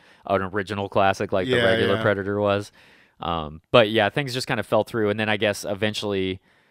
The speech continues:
Speaker 1: somebody got back to Robert Rodriguez at some point and were like, "Hey, we wanna make that movie that you guys were talking about making, like, twenty years ago." <laughs> You
Speaker 2: Yeah,
Speaker 1: know?
Speaker 2: 'cause,
Speaker 1: <laughs>
Speaker 2: uh, again, Robert Rodriguez is the producer of
Speaker 1: Yeah.
Speaker 2: this,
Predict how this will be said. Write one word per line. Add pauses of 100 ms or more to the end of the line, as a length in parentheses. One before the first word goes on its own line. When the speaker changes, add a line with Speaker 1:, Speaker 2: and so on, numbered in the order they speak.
(180)
Speaker 1:
somebody
got
back
to
Robert
Rodriguez
at
some
point
and
were
like,
"Hey,
we
wanna
make
that
movie
that
you
guys
were
talking
about
making,
like,
twenty
years
ago." (240)
<laughs>
You
Speaker 2:
Yeah,
Speaker 1:
know?
Speaker 2:
'cause,
Speaker 1:
<laughs>
Speaker 2:
uh,
again,
Robert
Rodriguez
is
the
producer
of
Speaker 1:
Yeah.
Speaker 2:
this,